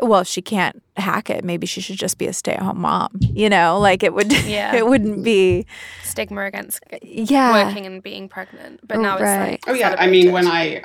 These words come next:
Speaker 3: I, when I
Speaker 2: Mm.
Speaker 3: interviewed for that crazy boss job, one of the questions she asked me, since I had a child at the time, was, um, was I planning on having more children?
Speaker 2: Really?
Speaker 1: Wow.
Speaker 2: It's illegal to ask that question here.
Speaker 1: Was it then?
Speaker 3: I, I know.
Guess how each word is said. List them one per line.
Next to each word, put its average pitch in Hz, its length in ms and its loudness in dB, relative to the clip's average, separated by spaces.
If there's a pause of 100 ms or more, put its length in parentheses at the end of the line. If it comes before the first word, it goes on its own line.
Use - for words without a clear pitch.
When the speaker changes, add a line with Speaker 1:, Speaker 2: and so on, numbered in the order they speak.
(160)
Speaker 3:
I, 190 40 -2
when 175 140 -2
I 147 100 -8
Speaker 2:
Mm. - 40 -4
Speaker 3:
interviewed 185 500 -4
for 143 120 -14
that 131 300 -10 (140)
crazy 131 320 -12 (100)
boss 123 280 -8
job, - 340 -10
one - 160 -6
of - 80 -16
the - 60 -18
questions - 460 -14
she - 200 -12
asked - 320 -12
me, - 80 -14
since - 240 -20
I - 120 -16
had 175 100 -8
a 143 60 -12
child - 280 -14
at - 100 -20
the - 60 -20
time, - 240 -12
was, - 240 -12 (520)
um, 156 300 -2
was 175 160 0
I 147 80 -2
planning 143 340 -8
on 147 140 -8
having - 260 -8
more 135 140 -10
children? - 400 -16 (360)
Speaker 2:
Really? 247 340 -6
Speaker 1:
Wow. 185 580 0
Speaker 2:
It's - 80 2
illegal 233 460 -2
to - 100 -10
ask - 160 -8
that - 140 -14
question 202 340 -16
here. - 240 -20
Speaker 1:
Was 220 240 4
it 262 160 2
then? 196 240 0
Speaker 3:
I, 170 240 4
I 160 40 2
know. 156 340 -2